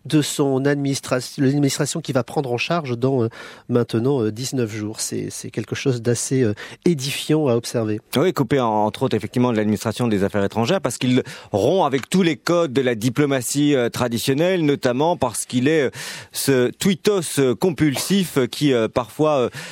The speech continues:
Speaker 2: euh, s'en prend à la Chine en cent quarante caractères. On a une diplomatie qui, sur la forme, sur le style, est radicalement en rupture avec tout ce qu'on connaissait.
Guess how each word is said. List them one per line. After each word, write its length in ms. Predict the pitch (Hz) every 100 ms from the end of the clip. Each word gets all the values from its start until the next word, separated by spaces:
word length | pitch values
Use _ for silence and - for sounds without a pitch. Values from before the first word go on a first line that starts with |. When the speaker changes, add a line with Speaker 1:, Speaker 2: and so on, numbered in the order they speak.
| -
Speaker 2:
euh, 100 | -
s'en 200 | - 151
prend 200 | 120 143
à 40 | 135
la 100 | 123
Chine 300 | - 160 139
en 80 |
cent 180 | 120 131
quarante 300 | 113 120 120
caractères. 540 | 127 113 107 190 196 151
On 240 | 120 147
a 80 | 165
une 100 | 143
diplomatie 580 | 117 143 131 120 208 190
qui, 280 | 147 143 -
sur 240 | - 110
la 100 | 113
forme, 300 | - 240 175
sur 140 | 123
le 80 | 117
style, 380 | 98 - 240 185 - - - -
est 80 | 117
radicalement 540 | 110 113 110 117 165
en 40 | 120
rupture 400 | 110 - 165 156
avec 160 | 104 -
tout 80 | 104
ce 60 |
qu'on 120 | 110
connaissait. 420 | 98 101 143 101